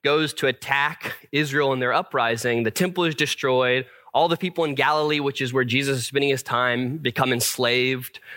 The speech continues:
I mean, the, the temple destruction in seventy A D, which I guess is even less than thirty years away, you have to recognize that people had this on their minds at every turn. You talk about a, a difficult political environment to live in.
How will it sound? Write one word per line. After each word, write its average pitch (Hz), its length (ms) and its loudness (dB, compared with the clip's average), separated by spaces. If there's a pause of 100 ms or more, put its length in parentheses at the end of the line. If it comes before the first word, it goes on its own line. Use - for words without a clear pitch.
(160)
I 123 60 -2
mean, 120 320 2
the, 120 160 2
the 117 160 -2
temple 196 240 0
destruction 160 520 0
in 131 60 0
seventy 139 360 0
A 135 120 2
D, 135 360 2
which 120 180 -2
I 107 140 2
guess 151 200 0
is 120 140 2
even 113 160 2
less 117 220 2
than 110 280 0 (220)
thirty 196 220 0
years 110 260 -2
away, 107 420 0 (340)
you 123 100 -2
have 175 300 2
to 160 60 -2
recognize 139 600 0
that 123 140 -4
people 131 260 -4
had 131 260 0
this 127 160 0
on 123 140 0
their 117 100 0
minds 113 540 0
at 110 160 0
every 120 420 0
turn. 110 540 -2
You 127 100 -8
talk 165 240 -2
about 143 220 0
a, 120 200 0
a 113 140 0 (240)
difficult 156 560 0
political 143 540 0
environment 127 480 0
to 123 100 -4
live 135 220 0
in. 170 240 0